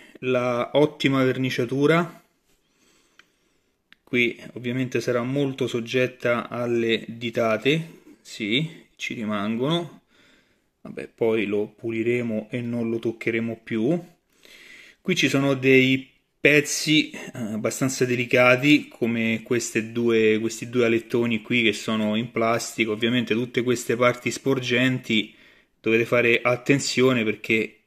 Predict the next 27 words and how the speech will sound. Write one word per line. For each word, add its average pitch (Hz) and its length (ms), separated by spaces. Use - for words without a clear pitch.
è 110 80
ovvio 120 380
che 110 360
sono 117 300
delicate, 110 840
ok? 113 540
Carino 143 300
il 131 100
cockpit, 143 720
guardate, 123 540
con 117 520
il 110 300
radar, 110 640
ve 113 120
lo 117 100
ricordate, 113 600
lì 117 280
all'interno 117 1000
del 117 180
cruscotto, 135 760
al 110 80
centro 131 440
del 117 180
cruscotto, 131 680
con 104 120
qualche 123 600
tasto 127 760